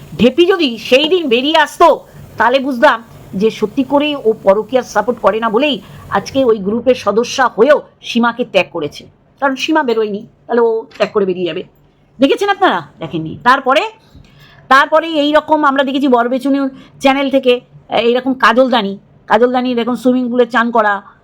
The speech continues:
বা খাইয়ে দিচ্ছে, এরকম একটা ফটো নাকি ধরিত্রী দিয়েছে, বা মর্কটও এইরকম দিয়েছে, কোন, আহ, মেট্রো স্টেশনে এরকম করছে। তাহলে এইগুলো তো প্রমাণস্বরূপ আমরা দেখেছি,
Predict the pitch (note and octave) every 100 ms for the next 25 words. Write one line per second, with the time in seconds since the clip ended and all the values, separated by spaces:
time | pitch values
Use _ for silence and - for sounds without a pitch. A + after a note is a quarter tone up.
0 | _ G#3 G#3 G#3 G3+ F3 - A#3+ C4+ A#3+
1 | C4 A#3+ B3 B3 A#3+ A#3+ B3 B3 B3 A#3+
2 | G3+ A#3 B3 A3 C4 B3+ G#3 G3+ _ _
3 | _ _ _ _ G#3+ A#3+ A3+ G3 F3+ G#3+
4 | A#3 B3 C4 C4+ A#3+ A#3 B3+ B3 B3+ B3+
5 | A#3 A#3+ A#3 G#3+ F#3+ F#3 A3+ A#3 A#3+ A#3+
6 | A3+ A#3+ G#3+ G3+ G#3 F3+ D3 D#3 C#3 -
7 | - C4 D4 D4 B3+ C4 C#4+ D4+ E4 C#4+
8 | D4 D4+ D4+ - D4+ D4+ D4 C#4+ C#4 B3+
9 | F#3